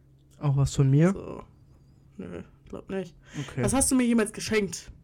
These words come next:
Speaker 2: Du hast mir diesen
Speaker 1: Mülleimer.
Speaker 2: Mülleimer geschenkt
Speaker 1: <laughs>
Speaker 2: und der war ein gutes Geschenk. Dann hast du mir zu meinem Geburtstag die Fritteuse mitgeschenkt.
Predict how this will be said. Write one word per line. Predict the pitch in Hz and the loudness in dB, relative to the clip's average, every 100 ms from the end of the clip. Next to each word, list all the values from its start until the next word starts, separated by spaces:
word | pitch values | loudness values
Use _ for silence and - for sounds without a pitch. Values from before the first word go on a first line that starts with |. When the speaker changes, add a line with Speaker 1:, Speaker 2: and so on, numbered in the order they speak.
| - - - | -20 -20 -2
Speaker 2:
Du | 202 | -2
hast | 208 | 0
mir | 208 | 2
diesen | 143 147 | 6 8
Speaker 1:
Mülleimer. | 190 143 127 | 10 8 6
Speaker 2:
Mülleimer | 123 247 | 4 2
geschenkt | 254 - 247 277 302 - 392 | 0 0 4 4 4 0 -2
Speaker 1:
<laughs> | - - | -2 -2
Speaker 2:
und | 208 | 2
der | 202 190 | 4 4
war | 190 | 4
ein | 196 | 2
gutes | 208 247 - | 0 -2 -4
Geschenk. | 285 311 294 294 - - - - - | -2 0 0 -2 -8 -16 -18 -20 -6
Dann | 202 | -2
hast | 214 220 - | 0 0 -2
du | |
mir | 202 196 196 185 | 0 2 2 -2
zu | - | -4
meinem | 190 185 | -4 -4
Geburtstag | 180 190 208 220 202 196 - - _ - - - - | -4 -2 -2 0 -4 -4 -8 -20 _ -20 -20 -20 -20
die | 190 | -18
Fritteuse | - 190 - 214 233 | -12 -8 -4 -2 -2
mitgeschenkt. | 233 240 254 - 262 277 - | -4 -4 -10 -6 -4 -4 -10